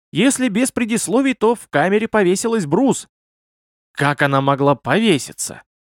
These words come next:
недоумённо спросил начальник департамента ада. Он не сразу понял, о чём говорит его секретарша. «На бюстгальтере!» Голос Рины был полон драматизма, а глаза широко открыты.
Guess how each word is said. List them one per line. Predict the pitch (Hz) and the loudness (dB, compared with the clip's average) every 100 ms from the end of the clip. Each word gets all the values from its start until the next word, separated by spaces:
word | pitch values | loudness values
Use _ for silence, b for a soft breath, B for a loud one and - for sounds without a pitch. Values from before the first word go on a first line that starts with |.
| - | -6
недоумённо | 135 127 120 127 214 208 | -2 0 0 0 0 -2
спросил | - 147 131 127 | -2 -2 -2 -4
начальник | 117 113 - 139 180 147 | -4 -4 -4 -4 -4 -4
департамента | 139 123 117 123 113 117 123 143 | -6 -6 -6 -4 -2 -4 -8 -8
ада. | 165 143 87 - _ _ _ _ _ _ - - | -4 -6 -8 -18 _ _ _ _ _ _ -8 -2
Он | 185 | -2
не | 240 | -2
сразу | 226 175 135 131 | 0 2 2 0
понял, | - 135 135 131 _ - | -4 -4 -4 -6 _ -4
о | 170 | -4
чём | - 107 139 | -2 -8 -6
говорит | 143 113 101 101 | -2 -2 -4 -6
его | 110 110 | -6 -6
секретарша. | - 120 143 151 135 - - _ _ _ _ _ - | -6 -6 -4 -4 -4 -8 -14 _ _ _ _ _ -8
«На | 120 135 | -2 0
бюстгальтере!» | 170 226 226 311 254 - 113 80 - _ _ _ | 0 -2 0 2 2 0 -8 -12 -16 _ _ _
Голос | 127 123 208 214 - | -4 0 2 0 0
Рины | 147 220 233 | -4 -2 -2
был | 170 202 | 0 -2
полон | - 185 196 180 | 0 2 2 2
драматизма, | 147 143 123 104 113 147 208 233 | -2 -2 -2 -4 -2 -2 -2 -2
а | 202 | -2
глаза | 127 113 104 110 | -2 -2 -2 -6
широко | - 160 165 107 | -4 -4 -4 -6
открыты. | 101 - 131 104 - | -8 -8 -10 -10 -12